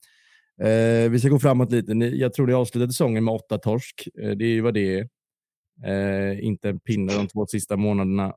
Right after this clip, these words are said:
Och sen går ni in i försäsongen nu då. Hur har, hur har den sett ut? Och hur har reflektionerna varit, ja, under försäsongen helt enkelt?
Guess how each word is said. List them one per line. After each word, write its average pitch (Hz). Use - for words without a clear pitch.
Och 113
sen 107
går 110
ni 107
in 101
i 95
försäsongen 104
nu 131
då. 104
Hur 135
har, 120
hur 139
har 127
den 151
sett -
ut? 90
Och 113
hur 117
har 113
reflektionerna 110
varit, 107
ja, -
under 147
försäsongen 110
helt 101
enkelt? -